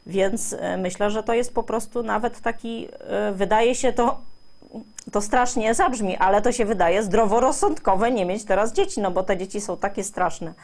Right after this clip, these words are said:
e, tak strasznie rozpuszczone i rozbestwione, że po prostu, no to może roz-, właśnie teraz to tak bardziej dystyngowanie, czy, czy tak bardziej, e, można powiedzieć, e, człowiek chce spokojne życie prowadzić, no to lepiej już nie mieć tych dzieci w ogóle. Więc myślę, że to jest naprawdę złożony problem społeczny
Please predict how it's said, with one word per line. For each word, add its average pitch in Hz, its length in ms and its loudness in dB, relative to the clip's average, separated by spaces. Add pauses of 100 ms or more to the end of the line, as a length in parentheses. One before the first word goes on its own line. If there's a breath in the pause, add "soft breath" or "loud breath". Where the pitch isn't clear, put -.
(520 loud breath)
e, 175 440 0
tak 185 200 -2
strasznie 202 360 -2
rozpuszczone 180 680 -4
i 170 140 -6
rozbestwione, 175 720 -4
że 240 200 -4
po 254 120 -2
prostu, 226 600 -4 (200)
no 285 120 -6
to 330 120 -4
może 226 300 2
roz-, 233 340 -2
właśnie 190 460 -2
teraz 185 360 -2
to 175 120 -4
tak - 300 -6 (380 loud breath)
bardziej 190 420 0
dystyngowanie, 160 920 0
czy, 165 360 -2 (540 loud breath)
czy 170 120 -6
tak 156 180 -2
bardziej, 165 680 -4
e, 156 320 -4
można 151 280 -8
powiedzieć, 156 640 -8
e, 156 320 -6
człowiek 175 300 0
chce - 160 -4
spokojne 165 480 -4
życie 165 260 -6
prowadzić, 254 420 -2
no 226 120 0
to 226 120 2
lepiej 196 260 2
już 220 160 -4
nie 349 160 0
mieć 208 200 0
tych 143 160 -8
dzieci 139 280 -10
w 139 60 -12
ogóle. - 300 -10
Więc 165 260 -10
myślę, 208 320 -4
że 208 140 -6
to 190 180 -6
jest 185 160 -8
naprawdę 208 420 -2
złożony 185 420 -2
problem 170 340 -4
społeczny 160 640 -2